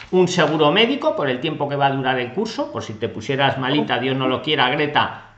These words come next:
pues que te va a cubrir, y, y que te vas a poder mantener, que tienes quinientos treinta y ocho euros mensuales por el tiempo que dure el curso. Me explico, si el curso va a durar un año, pues por, por un año, si va a durar seis meses, por seis meses, ¿vale?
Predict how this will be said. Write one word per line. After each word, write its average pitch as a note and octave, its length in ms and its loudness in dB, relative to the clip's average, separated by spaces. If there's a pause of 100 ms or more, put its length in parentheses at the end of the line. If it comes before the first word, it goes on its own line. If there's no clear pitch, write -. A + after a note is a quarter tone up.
pues - 160 -10
que G2 100 -4
te A2 120 -2
va B2+ 100 4
a C#3 80 0
cubrir, A3 500 0 (440)
y, E3 600 2
y F#3 80 2
que G3 100 2
te G#3 140 4
vas A#3 180 4
a C4 100 4
poder A#3 220 2
mantener, A3 580 0
que F#3+ 120 -4
tienes G#3 320 -4
quinientos G3+ 520 -4
treinta F#3+ 380 0
y F#3 100 4
ocho F#3 280 -2
euros F#3+ 560 2 (100)
mensuales E3 1080 2
por D3+ 220 -4
el C#3 120 -2
tiempo E3 260 -2
que E3 100 -2
dure D3+ 180 -2
el D3 100 -4
curso. A2 280 -8
Me B2+ 120 -6
explico, B2 320 -4
si B2 160 -6
el B2+ 80 -4
curso D#3 240 -6
va D#3+ 80 2
a D#3+ 80 2
durar E3+ 260 2
un F3+ 60 -2
año, G#3+ 340 0
pues A#2 160 -4
por, A#2+ 440 -6
por B2+ 120 -2
un C3 140 -2
año, A2 220 -4
si C3 120 -6
va D3 80 4
a D3+ 60 4
durar D3+ 180 2
seis D3+ 180 -2
meses, G3 300 -4
por - 160 -6
seis A#2 160 -8
meses, - 480 -14 (200)
¿vale? E3 340 -6